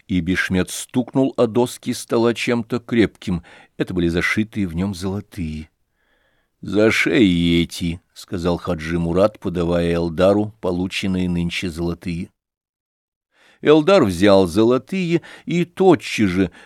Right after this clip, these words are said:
выйдя на светлое место, достал из-под кинжала ножичек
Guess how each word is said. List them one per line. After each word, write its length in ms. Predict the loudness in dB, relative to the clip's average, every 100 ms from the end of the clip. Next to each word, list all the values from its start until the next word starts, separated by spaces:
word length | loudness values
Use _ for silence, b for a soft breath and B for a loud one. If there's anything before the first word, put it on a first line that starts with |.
| _
выйдя 440 | 6 8 8 6
на 100 | 2
светлое 560 | 2 4 4 6 4 6
место, 580 | 4 4 2 -2 -4 -4 B B
достал 520 | 2 2 2 4 4
из-под 280 | 4 -2 -6
кинжала 480 | -2 0 2 4 2
ножичек 640 | 0 -2 -4 -4 -6 -8